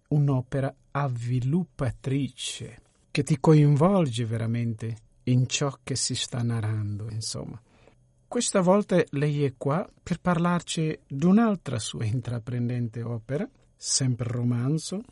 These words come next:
pubblicato sempre dalla stessa casa editrice che aveva pubblicato la prima Negretta, Baci rassisti nel duemilaventi,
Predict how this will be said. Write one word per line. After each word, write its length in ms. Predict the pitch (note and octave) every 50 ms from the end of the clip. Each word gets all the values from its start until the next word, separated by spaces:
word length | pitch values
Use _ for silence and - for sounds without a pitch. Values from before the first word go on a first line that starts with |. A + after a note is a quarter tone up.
| _ _ _ _ _
pubblicato 600 | - C#3+ C3+ C3 C#3 C3 C3+ - C#3+ C3 - -
sempre 400 | B2 - - C3+ C3 A#2+ A#2+ B2
dalla 260 | A2+ A#2+ A#2 A#2 A#2
stessa 500 | A2 - - - - F3+ E3+ - - C#3+
casa 300 | B2+ - C#3+ C#3 C3+ B2+
editrice 520 | C3 B2 B2 A#2 - A#2 C3+ C3+ - - B2+
che 120 | - -
aveva 320 | A#2 A2+ B2 A#2 A#2+ A#2 A2 - - _ _
pubblicato 880 | - D#3+ D#3+ D3 C#3 B2+ A#2+ A2+ - C#3 C3+ C3 B2 A#2 - A#2+ A2 A2 - - _ - - _ _ -
la 220 | - B2 B2 A#2+
prima 540 | A2 - B2+ B2+ A#2+ A#2 A2+ A#2 A2 A2 - _ _ _
Negretta, 800 | - A#2+ A#2 A#2+ A#2+ A#2 G#2+ A#2+ A#2+ B2+ B2 A#2+ - - B2 A2
Baci 720 | A2 - B2 A#2 A#2 A2+ - - - A#2 A2+ A2+ - - - _ _ _
rassisti 840 | - C3 A2+ A2+ A2+ G#2+ - - - C#3 C3+ B2+ - - - - - A#2
nel 260 | - - A2+ A2+ A2 G#2+
duemilaventi, 840 | G#2+ A2+ A2+ A#2+ B2 A#2+ A#2 A2+ G#2+ C3+ C#3 C3 A#2 A2 - G#2+